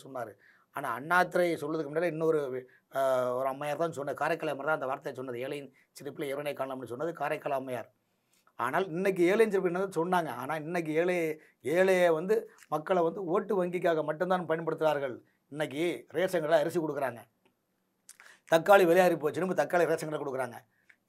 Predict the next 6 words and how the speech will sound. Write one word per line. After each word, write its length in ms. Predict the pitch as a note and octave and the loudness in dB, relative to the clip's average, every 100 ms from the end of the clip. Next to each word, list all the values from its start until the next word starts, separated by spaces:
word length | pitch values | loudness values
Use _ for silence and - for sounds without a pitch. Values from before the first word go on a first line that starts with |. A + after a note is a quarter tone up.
| C3 | 0
இதே 200 | D#3+ G#3 A3 | 8 8 10
தக்காளி 420 | E3+ - F#3+ F3 G3 - - _ _ _ - | 8 10 10 10 4 0 -12 _ _ _ -4
கிலோ 240 | G#3 A#3 C4+ A3+ | 8 12 12 12
ஒரு 120 | G#3 | 10
ரூபா 160 | A3 A3 G3 | 10 10 8
வச்சோ 260 | D#3 F#3 | 6 2